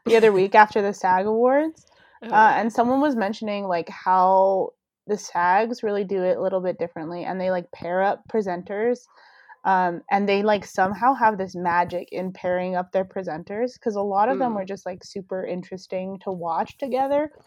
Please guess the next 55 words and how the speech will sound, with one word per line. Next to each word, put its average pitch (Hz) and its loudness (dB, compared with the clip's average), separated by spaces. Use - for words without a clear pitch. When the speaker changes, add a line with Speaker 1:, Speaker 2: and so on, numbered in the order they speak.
Speaker 1:
and 214 -2
people 208 0
we 202 0
wouldn't 185 -4
generally, 180 -4
like, 170 -6
see 175 -12
together. 190 -4
Like, 208 -2
they 240 4
paired, 247 4
like, 190 0
Aubrey 190 6
Plaza 180 2
and 170 -4
Jenna 170 -4
Ortega 170 -4
together, 233 4
Speaker 2:
Yeah. 254 4
Speaker 1:
and 208 2
it 180 2
was 202 0
just, 226 -2
like, 233 4
it 370 2
made 403 4
me 233 6
laugh. 170 6
I 233 4
thought 247 4
it 214 2
was 208 -2
Speaker 2:
Yeah, 180 0
Speaker 1:
fun, 175 -2
Speaker 2:
no, 202 -8
Speaker 1:
and 226 0
they 247 4
Speaker 2:
that 269 2
Speaker 1:
had, 277 2
Speaker 2:
was 311 0
Speaker 1:
like, 302 0
Speaker 2:
fun. - -6
Speaker 1:
other 202 2
presenters 220 -6
that 190 -4
were 190 -6
fun 185 -8
to 185 -14
see. 208 -6
I - -4
think 277 -2
Zendaya 190 0
and 202 -8
Paul 190 0
Mescal, 185 -8